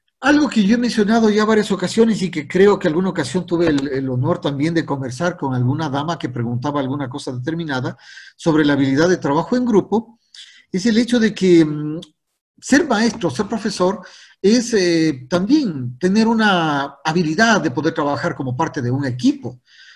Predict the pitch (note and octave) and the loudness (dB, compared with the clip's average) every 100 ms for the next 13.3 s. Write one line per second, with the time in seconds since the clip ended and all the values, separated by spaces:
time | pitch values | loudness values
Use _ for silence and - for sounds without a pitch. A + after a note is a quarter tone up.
0 | - - G3 D4+ D4+ - G3 G#3+ G#3 F#3 | -14 -2 2 4 2 4 4 4 0 -2
1 | G#3 G#3+ F#3+ E3+ F#3 F#3 F#3 D#3 B2+ D3 | -2 -2 0 0 0 0 0 -2 -2 -4
2 | D3+ D3 F3+ E3+ D3+ B2+ E3+ - C#3+ D#3+ | -4 -4 -4 -2 -2 0 -2 -2 -4 -4
3 | F#3 E3+ A3+ C4 C#3+ B2+ E3+ F3 E3+ C#4 | -2 0 0 -2 -4 -2 -2 -2 2 2
4 | C#4+ B2+ - _ _ - _ - F3 G#3 | 2 -4 -6 _ _ -20 _ -6 0 2
5 | C#4 C4 E3+ G3+ D4+ E4+ B3 B3 B3+ D4+ | 0 -2 -4 -4 -4 -2 0 0 0 -4
6 | - - - G#3 A#3+ G3 G3+ G#3 A3+ - | -6 -18 -6 -2 0 0 0 0 -2 0
7 | A#3+ G3 E4+ - - - - D3+ B2+ E3 | 0 -2 -4 -6 -20 -12 -4 -2 0 0
8 | G3 F#3+ E3+ D#3+ D#3 C3+ B2+ D#3 C#4 A#3 | 0 0 4 6 4 2 4 4 2 0
9 | C3+ B2 - A#2 C3 B2 D#3 B2 A#3+ - | -2 -6 -10 -8 -6 -2 -2 2 0 0
10 | _ _ _ _ D#3+ - G#3+ G#3+ - D#3 | _ _ _ _ -8 0 2 2 0 0
11 | E3+ A#3 G3 C3 _ - C#3 D3 D#3+ D#3 | 2 2 2 -2 _ -12 -4 -2 0 -2
12 | G3+ G3+ D#3 E3+ C#3+ C3 D#3 G3+ A3+ A#3+ | 0 0 0 -2 -4 -4 -2 0 -2 -2
13 | G#3 A3+ B3+ | -2 0 0